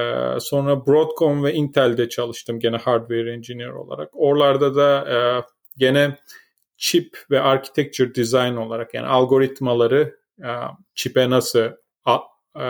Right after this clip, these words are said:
aktarabiliriz? Ya da işte algoritmada nasıl optimizasyonlar yaparak, e, çipte daha iyi çalışmasını sağlayabiliriz. Bunlar gibi konulara çalıştım. Am,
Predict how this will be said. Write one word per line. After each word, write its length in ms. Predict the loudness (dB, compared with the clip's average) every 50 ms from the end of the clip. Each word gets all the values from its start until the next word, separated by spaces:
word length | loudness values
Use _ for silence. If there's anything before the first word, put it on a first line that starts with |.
| -4 -4 -6 -2 -2
aktarabiliriz? 960 | -2 -2 -2 -2 0 0 0 0 -2 -4 -6 -6 -6 -6 -10 -12 -14 -16 _ _ -20 -20 -20 -20 -20 -20 _ _ _ _ _ 2
Ya 180 | 2 4 4
da 340 | 4 4 4 4 2 0 -2
işte 300 | -6 -10 -4 -2 -2 0
algoritmada 840 | 2 2 2 4 4 4 2 2 0 -2 -2 0 2 2 2 2 4 2
nasıl 480 | 2 2 2 2 0 0 0 -2 -6 -6
optimizasyonlar 920 | -8 -8 -8 -4 -4 -4 0 2 2 0 0 0 -2 -2 0 2 0 2 4
yaparak, 720 | 4 2 2 2 0 0 0 -2 -2 -6 -18 -20 _ _ _
e, 60 | -10 -8 -8 -8 -10 -12 -14 -16 -18 _
çipte 380 | -8 -8 -8 0 0 0 2 2
daha 220 | 2 4 4 4
iyi 140 | 4 2 0
çalışmasını 640 | -2 -4 -4 -4 -4 -8 -12 -12 -12 -12 -12 -12 -14
sağlayabiliriz. 920 | -10 -8 -6 -6 -6 -6 -8 -10 -12 -14 -16 -16 -12 -12 -10 -10 -12 -14 -16 _ _ _
Bunlar 320 | -2 0 2 4 4 2 2
gibi 440 | 2 0 0 0 0 0 0 -4 -10
konulara 500 | -10 -4 -2 -2 2 2 2 2 2 0
çalıştım. 600 | 0 -4 -8 -8 -8 -12 -16 -14 -12 -14 -14 -14 _ _ _ -18 -18 -18 -18 -20 -20 -20 -20 -20 _ _ _ _ _ _
Am, 380 | 2 2 4 4 2 0 -4